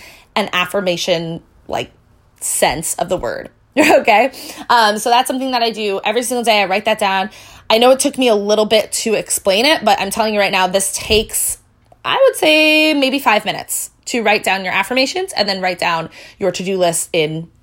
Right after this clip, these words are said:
like, affirmation form. It takes about five minutes, okay? So I do that, and then I will finally get out of bed. I go, I drink my ketones, which is, like, my manifestation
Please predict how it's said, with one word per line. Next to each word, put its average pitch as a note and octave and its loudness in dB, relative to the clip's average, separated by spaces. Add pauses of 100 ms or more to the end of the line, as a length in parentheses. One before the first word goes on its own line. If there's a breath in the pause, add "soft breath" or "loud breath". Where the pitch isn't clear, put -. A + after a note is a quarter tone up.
(120)
like, D#3+ -4
affirmation D#3 -8
form. D#3 -6
It - -14
takes G#3+ -6
about - -2
five - -6
minutes, - -12
okay? C4+ 0 (340 loud breath)
So A3+ 4
I A3 2
do D4+ 0
that, C4+ 4
and G#3+ -4
then C4 2
I B3 2
will G#3+ -2
finally G3+ -4
get F3+ 0
out F3 0
of E3+ -8
bed. C4+ 4 (260 soft breath)
I G3 0
go, F#3 4
I F#3+ -4
drink E3+ -6
my E3+ -8
ketones, C4+ 0
which G3+ -8
is, F#3 -4
like, D#3+ -2
my D#3+ -2
manifestation F3+ -2